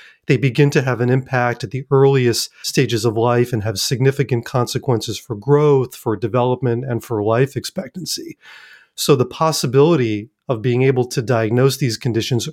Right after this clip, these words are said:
early and early enough to have a real impact and, and offer really substantial treatment for these patients may seem more like science fiction than science fact, but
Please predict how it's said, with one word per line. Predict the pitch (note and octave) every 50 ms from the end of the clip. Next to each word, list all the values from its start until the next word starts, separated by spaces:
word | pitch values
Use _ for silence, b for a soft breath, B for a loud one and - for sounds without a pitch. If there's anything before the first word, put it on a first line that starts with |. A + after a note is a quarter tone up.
| _ -
early | C#3 C3 C#3 D#3 D3 B2+ A2 G#2 A2 A#2 G#2+ _ b b b b b b b b
and | B2 G#2 G#2+ - -
early | C#3+ C#3+ D3 D3 C#3+ C3
enough | C3 B2+ B2 - -
to | B2+ G#2+
have | B2 A#2+ A#2
a | A2+
real | G#2+ A2 B2+ C3 C3 C#3
impact | D3 C#3 C#3+ D3+ - B2+ A2+ G#2+ G#2 G#2+ G#2 G2+ _ -
and, | - A2 G#2+ A#2+
and | B2+ B2 B2+
offer | B2+ B2 B2+ C3 B2+ - - A#2+
really | A2 G#2+ A#2+ C3 C3+ C3 B2+ A2+ G2+ B B B B B B B B B
substantial | - - - A#2 - - - D3 D3+ E3 - - - A2+
treatment | F#2+ - E3 D#3 D3+ D#3 C3+
for | - -
these | A#2 A#2+ G#2+ -
patients | - - B2 A#2 A2 - A#2+ G#2+ - -
may | C#3+ C#3 C#3+
seem | C3 - - C3+ B2
more | B2+ C3 C3 C3 B2+
like | B2+ B2 A#2 A2+ - - b b b b b b b b
science | - - - D3 C3 B2+ B2+ B2 -
fiction | - E3 D3+ D3+ - - E3+ C#3+ B2+
than | A#2+ A2+
science | A2 - - C#3 C3 B2+ A#2 A2+ -
fact, | - - C#3 D3 F3+ F3+ - - -
but | C#3+ A2+ A2 -